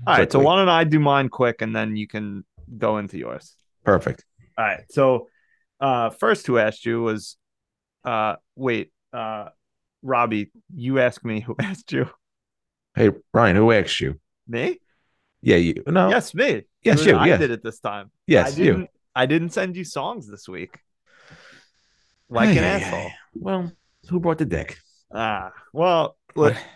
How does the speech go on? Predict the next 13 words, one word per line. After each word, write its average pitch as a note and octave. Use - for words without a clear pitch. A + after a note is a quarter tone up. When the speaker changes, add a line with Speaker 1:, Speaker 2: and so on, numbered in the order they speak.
Speaker 1:
I C3+
thought F#3
of G3+
it, G3+
like, C3+
Thursday, B2
and A#2
I A#2
was G#2+
like, B2
"I C#4+
don't," D#3+
I, D#3